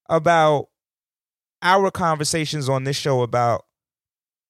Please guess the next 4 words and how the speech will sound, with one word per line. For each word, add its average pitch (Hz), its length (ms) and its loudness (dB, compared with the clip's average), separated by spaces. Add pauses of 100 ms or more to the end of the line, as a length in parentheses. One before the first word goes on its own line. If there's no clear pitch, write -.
(1000)
polygamy, 175 640 -2 (260)
eh, 139 80 -2
or 143 420 2 (460)
polyamory, 170 720 -2